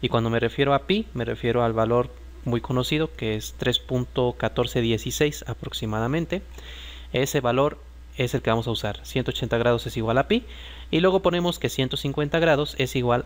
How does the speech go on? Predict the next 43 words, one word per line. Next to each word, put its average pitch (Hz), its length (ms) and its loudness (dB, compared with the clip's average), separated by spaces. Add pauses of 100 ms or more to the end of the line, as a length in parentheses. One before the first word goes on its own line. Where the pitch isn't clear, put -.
a 135 160 4
x, 170 520 -2 (540)
que 110 140 4
va 107 80 6
a 117 40 2
ser 123 160 0
una 127 140 0
cantidad 120 480 0
que 107 400 -4
no 113 120 0
conocemos 160 520 0
y 117 60 -4
que - 80 -2
es 110 40 0
la 113 120 2
que - 80 -8
estamos 131 280 0
buscando 151 380 -4
precisamente. 147 640 -4 (400)
Entonces 160 260 4
vamos 165 200 2
a 160 60 2
hacer 156 180 0
la 156 100 2
regla 151 240 2
de 151 100 2
tres 151 320 -4
con 117 220 -2
esto. 110 320 -6 (360)
Ciento 120 200 -2
ochenta 120 280 -2
grados 120 200 4
es 117 140 -2
igual 120 180 4
a 135 120 0
pi, 190 200 2
ciento - 280 -4
cincuenta 117 420 -2
grados 120 340 2
es 110 140 -4
igual 123 240 4
a 170 100 6
x. 180 320 -2